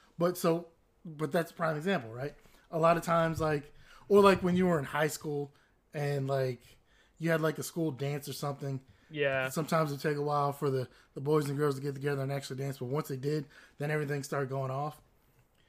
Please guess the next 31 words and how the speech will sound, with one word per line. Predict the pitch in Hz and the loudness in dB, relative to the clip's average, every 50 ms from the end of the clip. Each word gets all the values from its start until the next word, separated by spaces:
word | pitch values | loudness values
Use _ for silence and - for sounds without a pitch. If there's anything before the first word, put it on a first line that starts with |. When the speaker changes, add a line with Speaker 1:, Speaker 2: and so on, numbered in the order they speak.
| _ - - - - - | _ -20 -20 -20 -16 -8
Speaker 1:
This, | 170 170 180 - | -2 -2 -2 0
this, | - 180 175 180 | 0 0 0 0
this | 160 175 | -2 -4
is | 175 - | -8 -10
probably | - - - 175 170 160 | -6 0 2 4 4 4
another | 151 156 151 143 | 2 2 0 0
example | 131 123 131 160 185 202 196 165 151 143 | -2 -2 -2 -4 -4 -4 -4 -4 -4 -4
of, | 139 127 | -4 -4
like, | 135 139 135 127 127 | -2 -4 -4 -4 -4
once | 131 143 151 147 - | -4 -4 -4 -6 -8
the | - 135 | -8 -10
first | - - - 156 156 147 - - | -10 -6 -4 -4 -4 -4 -6 -10
few | - - 156 170 170 160 156 156 151 - _ _ _ _ _ _ _ _ _ _ _ _ _ _ - | -10 -6 -4 -2 0 0 -2 -2 -4 -8 _ _ _ _ _ _ _ _ _ _ _ _ _ _ -8
members, | 131 147 165 160 147 139 139 135 135 135 - | -4 -2 -2 0 0 0 0 0 -2 -2 -4
even | 180 190 196 196 | -2 0 2 2
if | 196 190 - | 2 0 0
they're | - 165 | -2 -2
not | 165 160 147 - | 0 -2 -4 -4
permanent | - 165 185 190 170 156 | -4 -2 -2 0 0 0
members | 151 143 135 | -2 -2 -4
of | 131 131 | -6 -8
the | - | -12
Security | - - 143 131 120 113 | -12 -10 -8 -8 -8 -10
Council, | - - 123 120 117 - 131 | -12 -12 -12 -12 -12 -12 -10
but | 131 | -8
once | 135 147 151 151 - | -6 -6 -6 -8 -8
a | 151 - | -10 -10
couple | - 160 156 - 156 139 | -8 -8 -8 -8 -6 -8
of | 131 | -6
major | 123 127 139 151 151 147 151 | -6 -4 -4 -4 -4 -4 -4
members | 147 147 147 156 156 160 165 175 - - | -4 -4 -4 -4 -4 -4 -4 -6 -6 -10